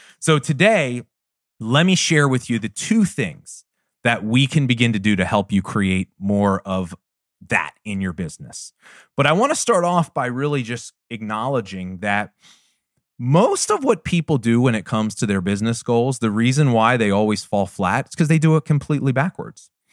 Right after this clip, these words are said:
right? They set, and I think about it, this is what we've always been taught, and this is probably what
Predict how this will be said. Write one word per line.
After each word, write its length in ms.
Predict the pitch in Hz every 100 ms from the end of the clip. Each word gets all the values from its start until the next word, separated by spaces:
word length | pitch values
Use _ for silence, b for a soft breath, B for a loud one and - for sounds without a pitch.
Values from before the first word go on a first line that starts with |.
| b b b
right? 280 | 123 139 131
They 200 | 139 135
set, 500 | - - 185 208 - 139
and 120 | 127
I 140 | 127
think 220 | 131 233
about 200 | 185 92
it, 80 | 107
this 140 | 120 175
is 140 | 127
what 160 | 143 120
we've 180 | 113
always 340 | 107 117 151 156
been 200 | 160 160
taught, 300 | - 90 101
and 100 | 143
this 120 | -
is 80 | 170
probably 360 | - 185 185
what 160 | 185